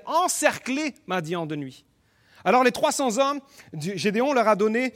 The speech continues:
une, une, un, un, un, une corne, donc c'était comme une trompette. Dans le, dans le texte, ça dit des trompettes.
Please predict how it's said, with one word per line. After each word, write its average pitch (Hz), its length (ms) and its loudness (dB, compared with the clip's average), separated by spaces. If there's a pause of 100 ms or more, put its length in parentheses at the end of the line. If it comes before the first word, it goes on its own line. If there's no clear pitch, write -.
(260)
une, 196 440 2
une, 185 180 0
un, 202 100 -6
un, 165 540 -2
un, 151 60 -6 (160)
une 156 160 -6
corne, 247 400 0 (120)
donc 165 200 -4
c'était 175 180 -6
comme 220 260 0
une 185 160 -2
trompette. 196 480 -2
Dans 180 120 -2
le, 185 160 -4
dans 175 320 -4
le 175 80 -4
texte, 233 240 -6
ça 185 100 -4
dit 190 100 -4
des 175 120 -2
trompettes. 170 360 -6